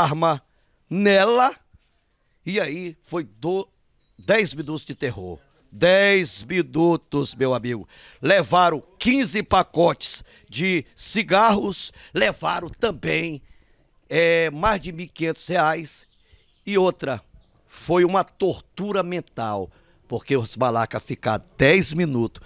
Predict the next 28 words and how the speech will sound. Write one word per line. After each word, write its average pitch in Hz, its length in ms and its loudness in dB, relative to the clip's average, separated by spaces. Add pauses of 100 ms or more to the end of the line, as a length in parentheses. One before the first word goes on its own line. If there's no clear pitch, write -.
(220)
com 131 180 0
a 156 80 4
família, 127 720 -2 (280)
humilhando, 156 1080 0 (220)
encostando 190 880 0
a 170 80 4
arma, 135 720 2 (180)
encostando 196 720 -2
a 185 60 4
arma. 160 640 2 (540)
E 208 160 -2
todo 247 420 2
mundo 185 300 -2
aqui - 260 -8
em 180 100 -4
pânico. 120 600 -6 (340)
E 156 80 -2
parece 220 840 0 (480)
que 190 100 -2
os 139 180 -2
bandidos 180 680 -2
tinham 208 240 0
alguém 190 320 0
que - 160 -10
conhecia 262 800 0
isso - 240 -2
aqui, 123 340 -2
ó. 101 140 -4